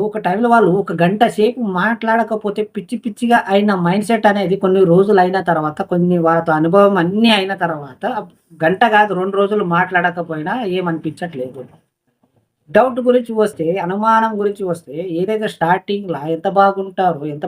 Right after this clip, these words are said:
ప్రేమతో ఉంటారో, డౌట్ ఎక్కడి నుంచి మొదలవుతుంది, ఎలా వస్తుంది అంటే, ఎప్పుడైతే నువ్వు వాళ్ళని ఎక్కువ కేర్ చేస్తావో, ఎప్పుడుగా స్టార్టింగ్ అంటే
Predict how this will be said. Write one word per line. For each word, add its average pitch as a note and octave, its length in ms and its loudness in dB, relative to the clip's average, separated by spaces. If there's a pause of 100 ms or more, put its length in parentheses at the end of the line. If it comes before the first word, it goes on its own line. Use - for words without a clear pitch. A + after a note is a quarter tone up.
ప్రేమతో G3 420 -2
ఉంటారో, E3+ 380 -4 (300)
డౌట్ A#3 280 2
ఎక్కడి A3+ 280 -6
నుంచి A3+ 240 -10
మొదలవుతుంది, F#3+ 680 -6 (140)
ఎలా F3+ 120 2 (120)
వస్తుంది F#3 440 -8
అంటే, - 160 -14 (500)
ఎప్పుడైతే A#3+ 760 0
నువ్వు F3 220 0
వాళ్ళని F3 300 -2 (200)
ఎక్కువ - 320 -6 (120)
కేర్ F#3+ 220 2
చేస్తావో, D#3+ 340 -6 (120)
ఎప్పుడుగా F3 320 -2 (160)
స్టార్టింగ్ A3+ 420 0
అంటే A3+ 160 -2